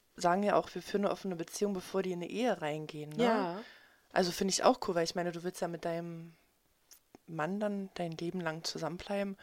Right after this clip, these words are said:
Speaker 1: Und warum solltest du dir halt nicht auch öfters mal was anderes gönnen, außer ihn? <laughs> Also
Speaker 2: <laughs> Ich weiß nicht, ja, also,
Speaker 1: ich find das
Speaker 2: ja.
Speaker 1: cool. Ich meine, klar, da muss es Abmachungen geben, ne?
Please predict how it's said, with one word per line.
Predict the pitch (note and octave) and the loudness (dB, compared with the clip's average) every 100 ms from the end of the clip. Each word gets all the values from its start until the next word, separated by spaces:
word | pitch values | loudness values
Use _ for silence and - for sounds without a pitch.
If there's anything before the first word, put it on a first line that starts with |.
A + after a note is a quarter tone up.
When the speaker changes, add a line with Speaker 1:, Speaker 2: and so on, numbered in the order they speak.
| - - - - | -14 -16 -16 -12
Speaker 1:
Und | E3 | -10
warum | D3+ - F3 | -8 -8 -6
solltest | E3+ D3+ D#3 - | -2 0 0 -2
du | A3 | -2
dir | A3 G3+ | 0 -2
halt | G3 | -4
nicht | G3+ - | -6 -8
auch | - | -8
öfters | - - G3+ | -6 -6 -6
mal | F#3+ F#3 | -6 -6
was | F#3 - | -4 -4
anderes | G3+ C#4+ G3+ E3 - | -2 -2 -4 -6 -8
gönnen, | D#3 E3 | -10 -8
außer | E3 - - | -10 -10 -10
ihn? | F3 E3 F3 - _ _ _ _ _ _ _ _ _ _ _ _ _ _ _ _ _ _ _ _ _ _ _ _ _ - | -12 -12 -14 -18 _ _ _ _ _ _ _ _ _ _ _ _ _ _ _ _ _ _ _ _ _ _ _ _ _ -4
<laughs> | - - - A3 - | -4 -2 -8 -6 -6
Also | - - | -4 8
Speaker 2:
<laughs> | C#4 - - A#4+ - - - - - _ _ _ _ _ - - - - C4 A3+ F3+ | 8 8 2 2 -2 2 4 4 0 _ _ _ _ _ -16 -12 -8 -6 -4 -6 -4
Ich | G3 E3+ | -2 2
weiß | D3+ D3 | 4 4
nicht, | D#3+ - | 0 6
ja, | D#3 F3 G3 D#3+ - | 12 12 10 4 0
also, | D#3+ F3 C3+ - _ _ _ - - | 0 2 2 -6 _ _ _ -4 0
Speaker 1:
ich | - | 4
find | D#4+ G#3+ | 6 6
das | F3 | 2
Speaker 2:
ja. | F3 - | -2 4
Speaker 1:
cool. | G3 | 8
Ich | D#3 - | 8 6
meine, | F#3+ G3 | 4 4
klar, | G3+ G3+ G3+ | 8 8 10
da | E3 | 8
muss | E3+ | 4
es | E3+ - | 2 4
Abmachungen | - C4+ B3+ C4 B3+ A#3+ | 6 6 4 4 2 2
geben, | B3+ B3+ | 2 2
ne? | F3 G3 A#3+ | 4 6 4